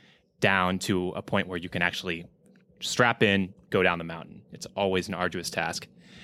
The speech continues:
Uh, this product had a binding that, uh,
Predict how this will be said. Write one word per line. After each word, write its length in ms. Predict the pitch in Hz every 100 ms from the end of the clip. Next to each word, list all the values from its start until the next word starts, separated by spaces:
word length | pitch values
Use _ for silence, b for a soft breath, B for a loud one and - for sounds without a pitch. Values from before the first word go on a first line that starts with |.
| B
Uh, 160 | 87 85
this 220 | 95 117
product 580 | - - 92 120 151 - -
had 160 | 120
a 100 | 92 - -
binding 640 | 92 117 104 80 87 120 - _ b b b
that, 440 | 101 92 87 92 -
uh, 380 | 104 90 85 85